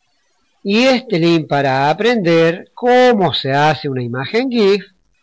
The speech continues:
y este link para aprender cómo se hace para convertir las imágenes J P G a formato gif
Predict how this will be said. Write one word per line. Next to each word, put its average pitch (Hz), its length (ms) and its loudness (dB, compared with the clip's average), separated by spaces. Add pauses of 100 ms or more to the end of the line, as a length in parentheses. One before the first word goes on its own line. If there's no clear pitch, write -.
(920)
y 226 220 0
este 240 380 -2
link 147 300 -2
para 139 420 0
aprender 180 800 0 (100)
cómo 233 520 2
se 147 260 -2
hace 160 380 0
para 139 300 -2
convertir 135 680 -2
las 131 260 -4
imágenes 135 640 -6
J 127 280 -6
P 277 100 -4
G 190 420 0 (540)
a 160 260 0 (100)
formato 139 680 0
gif 185 340 0